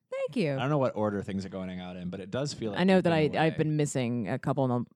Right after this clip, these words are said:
Speaker 1: last couple weeks 'cause
Speaker 2: You're
Speaker 1: of
Speaker 2: here.
Speaker 1: my own stuff.
Speaker 2: You've also been missed.
Speaker 1: Hmm.
Speaker 2: But it's good to have you back.
Speaker 1: It's good to be back.
Speaker 2: And our guest today is Doctor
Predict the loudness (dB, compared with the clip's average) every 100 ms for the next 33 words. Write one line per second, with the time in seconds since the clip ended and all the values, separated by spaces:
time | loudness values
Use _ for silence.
0 | -4 -4 -4 -6 -2 -2 -2 -2 0 0
1 | -2 -2 0 0 -2 -2 -8 -12 -4 -4
2 | -4 -8 -10 -4 -2 -2 -2 -2 -2 -6
3 | -12 -16 -20 _ _ _ _ -4 -2 -2
4 | -6 -8 _ _ -12 -12 -14 -12 -10 -10
5 | -12 -14 -18 -20 _ _ _ _ _ _
6 | -16 -12 -10 -12 -14 -18 _ _ -6 -4
7 | -2 -2 0 -2 -6 _ -6 -4 -8 -8
8 | -12 -14 -16 -16 -18 _ _ _ -12 -12
9 | -14 -20 _ _ _ _ _ _ -20 -20
10 | -2 2 2 -2 -4 -2 -2